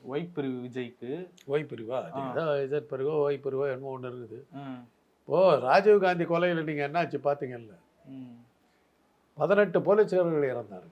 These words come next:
Speaker 2: தெரியுமில்ல? பாதுகாப்பு தான். பாதுகாப்புல இருந்த அத்தனை பேர் இறந்து போயிட்டாங்க. என்ன பண்ண முடியும்? என்ன,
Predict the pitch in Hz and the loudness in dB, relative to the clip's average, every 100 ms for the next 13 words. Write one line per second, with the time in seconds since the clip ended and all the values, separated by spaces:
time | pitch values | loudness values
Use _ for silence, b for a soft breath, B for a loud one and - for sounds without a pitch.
0 | _ _ - 143 127 117 87 - _ _ | _ _ -6 -4 -4 -12 -18 -20 _ _
1 | _ _ _ _ _ _ _ _ _ _ | _ _ _ _ _ _ _ _ _ _
2 | _ _ _ _ _ 143 208 202 185 175 | _ _ _ _ _ 2 6 6 4 2
3 | 117 - - 117 175 190 180 175 170 175 | 0 -4 -4 0 2 2 2 2 2 4
4 | 151 147 180 180 156 120 104 90 87 85 | 4 4 0 0 -2 -2 -8 -18 -20 -20
5 | _ _ _ _ _ _ _ _ _ _ | _ _ _ _ _ _ _ _ _ _
6 | _ _ _ _ _ _ _ _ _ _ | _ _ _ _ _ _ _ _ _ _
7 | _ _ - 143 185 143 98 110 117 | _ _ -14 -6 -4 -4 -8 -14 -8